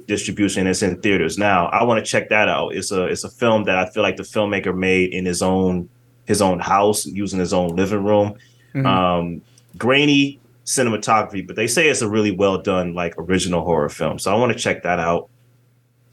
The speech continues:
Speaker 1: Uh, The Son with Hugh Jackman, which is kind of a sequel to The Father. You remember The Father we talked about with
Speaker 2: Oh,
Speaker 1: Anthony
Speaker 2: yeah.
Speaker 1: Hopkins?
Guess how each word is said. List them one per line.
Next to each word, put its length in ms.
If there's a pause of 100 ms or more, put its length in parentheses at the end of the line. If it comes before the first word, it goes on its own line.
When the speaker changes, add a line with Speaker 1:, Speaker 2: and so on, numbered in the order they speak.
Speaker 1:
Uh, 320
The 160
Son 440
with 120
Hugh 240
Jackman, 640 (340)
which 180
is 80
kind 240
of 80
a 40
sequel 420
to 120
The 100
Father. 640 (120)
You 120
remember 220
The 60
Father 280
we 120
talked 280
about 240
with 200
Speaker 2:
Oh, 80
Speaker 1:
Anthony 120
Speaker 2:
yeah. 60
Speaker 1:
Hopkins? 520